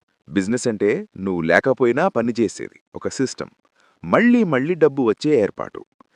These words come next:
System equal to money. Job versus business versus investment. Clear comparison.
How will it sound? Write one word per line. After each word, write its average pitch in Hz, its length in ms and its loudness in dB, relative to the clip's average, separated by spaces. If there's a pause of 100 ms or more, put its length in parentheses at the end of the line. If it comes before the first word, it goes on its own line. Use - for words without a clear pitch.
(360)
System 127 340 0
equal 113 520 -2
to 185 60 -2
money. 170 240 -4 (540)
Job 196 380 6 (220)
versus 139 300 2
business 95 680 -4
versus 147 360 2
investment. 87 500 -4 (300)
Clear 170 240 4 (120)
comparison. 80 480 -8